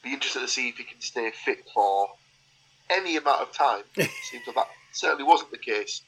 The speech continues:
Speaker 1: for his, <clears throat> for his period of time
Speaker 2: It, it, it's
Speaker 1: in
Speaker 2: funny
Speaker 1: San Francisco.
Speaker 2: because knowing your opinions of his previous team and your opinions of him as a quarterback, I was like,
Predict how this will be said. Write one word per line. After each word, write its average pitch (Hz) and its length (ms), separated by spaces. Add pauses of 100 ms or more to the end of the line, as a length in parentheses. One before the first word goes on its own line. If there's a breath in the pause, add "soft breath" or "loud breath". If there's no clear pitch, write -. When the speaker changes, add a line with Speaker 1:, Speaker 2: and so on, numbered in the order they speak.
(720)
Speaker 1:
for - 100
his, 123 240
<clears throat> - 0
for 131 880
his 113 100 (140)
period 120 260
of 107 120
time 107 340
Speaker 2:
It, 170 160 (420)
it, 175 260
it's 160 220
Speaker 1:
in 120 80
Speaker 2:
funny 175 140
Speaker 1:
San 123 220
Francisco. - 520
Speaker 2:
because 131 580
knowing 135 680 (960)
your 139 320
opinions 120 540
of 117 260
his 104 360 (120)
previous 101 420
team 104 380 (120)
and 104 420 (160)
your 101 180
opinions 95 500
of 90 220 (420 soft breath)
him 104 220
as 95 80
a - 40
quarterback, 107 760
I 98 80
was 101 100
like, 104 320